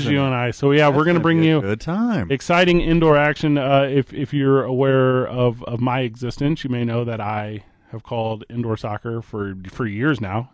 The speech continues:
Speaker 2: and I'm, I'm legitimately a professional at it, and you tell jokes.
Speaker 1: Yeah.
Speaker 2: So we're gonna have an excellent time doing that. Um, we're efforting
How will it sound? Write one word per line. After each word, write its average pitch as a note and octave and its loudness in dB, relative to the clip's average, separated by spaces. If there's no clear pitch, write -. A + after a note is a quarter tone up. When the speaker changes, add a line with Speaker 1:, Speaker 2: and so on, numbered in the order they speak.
Speaker 2:
and G#2 -8
I'm, G2+ -8
I'm G#2 -6
legitimately G#2 -8
a - -12
professional G2+ -10
at G#2 -8
it, A#2 -10
and C3 -2
you A2 -6
tell A2 -10
jokes. - -16
Speaker 1:
Yeah. E3+ -2
Speaker 2:
So C3 2
we're C3+ 4
gonna D3 2
have C#3+ 2
an C#3 2
excellent C#3+ -2
time C#3+ 2
doing D3 4
that. D3+ 4
Um, C3+ 2
we're C#3 -2
efforting C#3+ 2